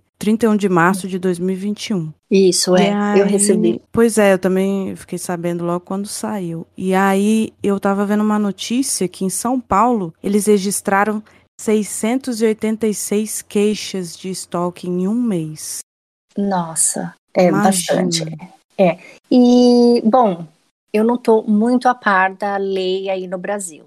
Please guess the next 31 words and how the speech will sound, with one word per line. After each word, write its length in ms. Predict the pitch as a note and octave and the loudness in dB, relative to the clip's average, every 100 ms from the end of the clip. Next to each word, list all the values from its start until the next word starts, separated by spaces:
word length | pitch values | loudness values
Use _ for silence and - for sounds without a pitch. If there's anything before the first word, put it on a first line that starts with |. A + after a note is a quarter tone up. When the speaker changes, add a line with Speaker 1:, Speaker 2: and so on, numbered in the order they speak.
| _ | _
Speaker 2:
tá? 300 | E3+ G3 G#3 - | -4 -2 -4 -14
Como, 160 | F3+ F3 - | -12 -12 -12
é, 400 | F3+ E3+ E3 D#3+ - | -8 -8 -8 -8 -8
e 240 | - - | -10 -10
que 160 | - F#3 | -12 -8
tipo 300 | - F#3 G3+ | -4 2 2
de 280 | F3+ G3 F#3 _ | 6 4 4 _
pena, 400 | C4 C4 E3 D#3 | 4 4 2 -2
né? 300 | D#3+ E3+ G#3 - | -2 -2 -4 -6
É, 280 | F3 E3 D#3 | -6 -4 -4
o 80 | F3+ | -4
que, 140 | - | -8
qual 200 | - G3 | 0 2
é 60 | G#3+ | 4
a 60 | |
punição 720 | G#3 G#3+ G#3 G#3 - F3 F3 F#3 | 0 -4 -4 -4 -4 -4 -6 -10
pra 340 | F#3+ F3+ F3 | -8 -6 -4
o 60 | F3 | -6
crime 280 | - F3+ F3 | -8 -6 -4
de 100 | G3 | -2
stalking? 560 | G3+ E3 D3 - - - | -2 -2 -4 -6 -14 -8
Mas 200 | - F#3+ G3+ | 0 2 6
eu 60 | |
ia 360 | G3 G3+ G3+ - G3 | 6 6 6 2 -6
já 220 | F#3 G3+ | 0 0
te 100 | - | 0
perguntar: 480 | B3 C#4 C4+ A3 - | -2 0 -2 -4 -6
com 280 | A#3 - | -12 -2
esse 180 | A#3 - | 0 2
número 580 | A#3 A#3+ C#4+ D#4+ C4+ A#3 | 2 0 0 -2 -2 -4
de 720 | G3 F#3+ G#3 G3+ G3 F#3 F3 | -6 -6 -4 -2 -2 -2 -4